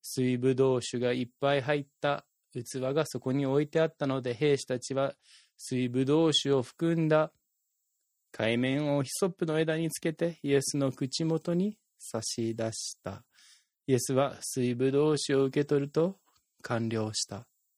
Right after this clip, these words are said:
と言われた。そして頭を垂れて礼をお渡しになった。黙想の質問。なぜ旧約聖書はこのような細かいイエスが水ぶどうを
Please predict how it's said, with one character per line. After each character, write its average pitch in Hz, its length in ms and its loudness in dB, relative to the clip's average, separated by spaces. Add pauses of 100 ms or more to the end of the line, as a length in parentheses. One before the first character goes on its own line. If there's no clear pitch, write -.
と 165 100 0
言 110 180 -4
わ 107 120 -10
れ 107 120 -14
た。 - 240 -20 (540)
そ 127 160 -2
し - 140 -4
て 170 180 2
頭 127 560 0
を 110 120 -2
垂 143 180 -2
れ 127 140 -2
て 113 200 -6
礼 147 420 2
を 185 240 -2 (520)
お 120 100 -4
渡 117 300 0
し 123 240 -2
に 123 160 0
な 104 140 -2
っ - 40 -18 (180)
た。 - 200 -20 (1040)
黙 123 200 -4
想 127 180 0
の 131 100 2
質 - 240 -4
問。 120 260 2 (540)
な 175 140 4
ぜ 151 140 2
旧 127 180 0
約 127 200 4
聖 123 220 -2
書 113 180 -10
は 135 220 0 (100)
こ 104 160 -8
の 127 160 -2
よ 135 200 0
う 117 60 -2
な 139 240 0 (680)
細 123 300 2
か 127 160 2
い 92 180 -10 (320)
イ 117 120 -4
エ 110 60 -2
ス 104 200 -8
が 156 220 -2 (240)
水 110 300 -4
ぶ 135 160 -4
ど 131 420 0
う 143 80 -4
を - 280 -2